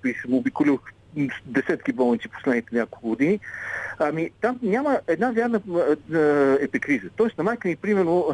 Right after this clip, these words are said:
<laughs> лека и пръст почина преди няколко месеца, а, две трети от епикризите й бяха неверни.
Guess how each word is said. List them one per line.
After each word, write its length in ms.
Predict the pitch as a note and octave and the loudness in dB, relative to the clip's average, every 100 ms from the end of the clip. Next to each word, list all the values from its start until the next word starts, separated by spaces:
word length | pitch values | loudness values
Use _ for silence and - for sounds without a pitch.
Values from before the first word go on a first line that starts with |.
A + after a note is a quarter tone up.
| - | -4
<laughs> 180 | D#3+ D3 | -6 0
лека 240 | F3+ F3 D3+ | 0 0 -2
и 40 | |
пръст 220 | - E3 | 0 -4
почина 320 | - - D#3+ | -4 -4 -2
преди 200 | C#3 D3 | 0 0
няколко 240 | D3+ C#3 C#3+ | -2 -4 -4
месеца, 420 | F#3+ G3+ G#3 A#3 - - - - | -2 -2 -2 -2 -2 -10 -10 -2
а, 160 | D#3 D#3 | -2 0
две 180 | A3 | -2
трети 300 | C#4+ C4+ B3+ | -2 -2 -2
от 100 | G#3+ | -4
епикризите 520 | G3+ - - A#3 G#3 E3+ | -4 -6 -2 0 0 0
й 40 | |
бяха 300 | F3 G3+ E3 | 0 0 -2
неверни. 460 | C#3+ C3+ D3+ G#2+ | -2 0 0 -2